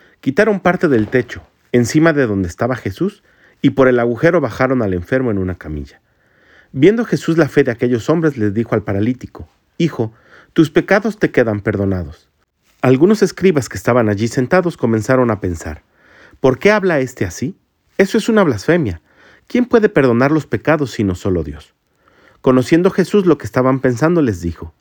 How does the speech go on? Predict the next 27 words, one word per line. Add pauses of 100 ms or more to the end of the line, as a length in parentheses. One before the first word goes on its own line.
(440)
"¿Por
qué
piensan
así? (600)
¿Qué
es
más
fácil, (280)
decirle
al
paralítico: (300)
'Tus
pecados
te
son
perdonados', (160)
o
decirle: (420)
'Levántate, (160)
recoge
tu
camilla (280)
y
vete
a
tu
casa'?